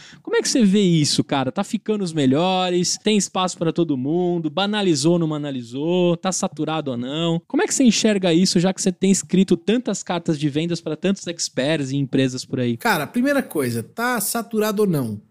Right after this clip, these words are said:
Speaker 2: Não, não tá. Sabe por que que eu sei que não tá? O mercado saturado é um mercado que todo mundo conhece, é um mercado que é comum às pessoas, que todo mundo entende, que todo mundo sabe. Se você perguntar por aí, "Você sabe o que é marketing digital?" e perguntar na frente de alguém, a pessoa vai te falar uma coisa nada a ver, ela vai falar, "Não faço a menor ideia", tá? Então,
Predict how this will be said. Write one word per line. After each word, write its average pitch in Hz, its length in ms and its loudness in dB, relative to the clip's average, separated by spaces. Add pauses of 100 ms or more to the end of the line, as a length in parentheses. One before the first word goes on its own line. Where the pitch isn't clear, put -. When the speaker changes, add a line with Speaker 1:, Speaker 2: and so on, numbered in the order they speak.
(100)
Speaker 2:
Não, 175 300 2
não 220 160 4
tá. 101 340 -4 (200)
Sabe 247 220 -2
por - 60 -14
que 196 120 2
que 196 100 -10
eu 151 60 -4
sei 151 100 -4
que 135 80 -8
não 127 140 -8
tá? 135 340 -6 (300)
O 233 140 0
mercado 254 500 0
saturado 185 560 -2
é 180 40 -2
um 185 60 0
mercado 202 380 -2
que 202 100 -4
todo 277 260 -2
mundo 262 180 2
conhece, 170 560 0
é 127 40 -4
um 139 60 -2
mercado 170 480 0
que 196 140 -4
é 185 60 0
comum 233 420 4
às 190 80 4
pessoas, 139 460 -2
que 170 100 -12
todo 226 180 -2
mundo 226 200 4
entende, 208 500 2
que 170 80 -8
todo 190 180 0
mundo 196 240 6
sabe. 170 520 0
Se - 100 -12
você 208 220 -2
perguntar 233 500 0
por 208 160 -6
aí, 156 340 0
"Você 180 160 -2
sabe 262 240 0
o 208 40 -2
que 214 100 0
é - 20 2
marketing 175 500 -2
digital?" 143 460 -2
e 139 60 0
perguntar 160 400 -2
na 156 80 -2
frente 147 240 -2
de 143 60 -2
alguém, 214 320 2
a 214 80 2
pessoa 302 320 0
vai 339 120 0
te 349 80 -4
falar 330 220 0
uma 330 140 0
coisa 330 240 -2
nada 330 160 0
a - 20 0
ver, 285 140 0
ela 311 160 0
vai 302 100 -4
falar, 277 180 -2
"Não 277 80 0
faço 262 220 -2
a 277 60 0
menor 262 180 0
ideia", 139 420 -2
tá? 147 160 -2
Então, 220 440 0